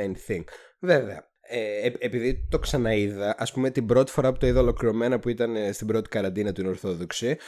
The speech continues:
δεν το θυμόμουν τόσο, ο, βασικά το θυμόμουν πιο συγκεκριμένο το Ράνια Λίλα σε όλους τους υπόλοιπους κύκλους. Όταν το ξαναείδα, νομίζω ότι δεν μου φάνηκε τόσο αυστηρό το Ράνια Λίλα, ότι ήταν πάλι λίγο πιο cool. Σίγουρα ήταν πολύ διαφορετικό,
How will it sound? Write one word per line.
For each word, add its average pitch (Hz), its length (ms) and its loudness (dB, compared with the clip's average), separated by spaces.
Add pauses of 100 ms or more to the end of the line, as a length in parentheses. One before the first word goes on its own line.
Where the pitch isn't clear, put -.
(200)
δεν 131 200 0
το 147 80 2
θυμόμουν 104 680 0 (840)
τόσο, 110 440 0 (420)
ο, 117 280 -4
βασικά 120 280 -2
το 127 100 -2
θυμόμουν 139 420 0
πιο 147 160 4
συγκεκριμένο 131 600 0
το 131 160 2
Ράνια 127 260 2
Λίλα 131 240 0
σε 127 120 -4
όλους 127 160 0
τους - 80 -14
υπόλοιπους 123 360 -4
κύκλους. - 380 -6
Όταν 349 240 0
το 370 60 -12
ξαναείδα, 101 880 -2 (140)
νομίζω 233 380 2
ότι 269 280 -4
δεν 208 160 4
μου 226 80 2
φάνηκε 175 380 2
τόσο 127 380 4
αυστηρό 117 460 4
το 113 120 2
Ράνια 110 300 2
Λίλα, 98 560 -2
ότι 120 160 0
ήταν 165 160 4
πάλι 170 200 4
λίγο 131 200 2
πιο 113 300 0
cool. 107 200 4 (380)
Σίγουρα 156 400 2
ήταν 123 200 4
πολύ 120 180 2
διαφορετικό, 113 760 0